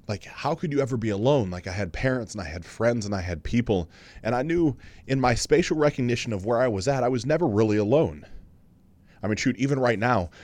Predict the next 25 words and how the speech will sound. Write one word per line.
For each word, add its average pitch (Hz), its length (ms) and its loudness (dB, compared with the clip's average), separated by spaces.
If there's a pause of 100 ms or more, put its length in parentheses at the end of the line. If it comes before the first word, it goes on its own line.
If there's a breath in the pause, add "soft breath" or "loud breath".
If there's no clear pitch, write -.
as 104 140 0
I 110 40 4
look 120 180 2
at 117 80 0
my 107 100 -2
life, 113 260 2
I 90 120 -2
drive 101 260 -2
into 98 140 -4
the 92 80 2
office, 117 340 2
I'm 104 300 -2
around 90 340 -2
people. - 340 -4 (880 soft breath)
I 104 120 0
drive 107 280 2
home, 120 380 0
I'm 104 220 -6
around 107 160 -2
my 107 100 2
family, 104 360 -2
so 104 120 -4
around 101 220 2
more 117 160 2
people. - 340 -8